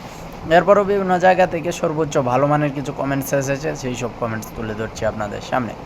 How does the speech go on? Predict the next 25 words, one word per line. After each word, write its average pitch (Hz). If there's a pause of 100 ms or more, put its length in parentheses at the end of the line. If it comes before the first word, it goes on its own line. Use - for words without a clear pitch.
(580)
আলম 175 (100)
খুলনা 180
থেকে 170
লিখেছেন 180
একশো 165
পঞ্চাশ 127
টাকা 135
কেজি 135
ব্রয়লার। 120 (540)
জালাল 170
জামালপুর 180 (100)
থেকে 160
লিখেছেন 156
একশো 143
ষাট 160 (100)
টাকা 127
কেজি 117
ব্রয়লার। 120 (840)
অলিউর 202 (340)
রহমান 175
লিখেছেন 156 (120)
মৌলভীবাজার 180
থেকে 143
একশো -
পঁয়ত্রিশ 135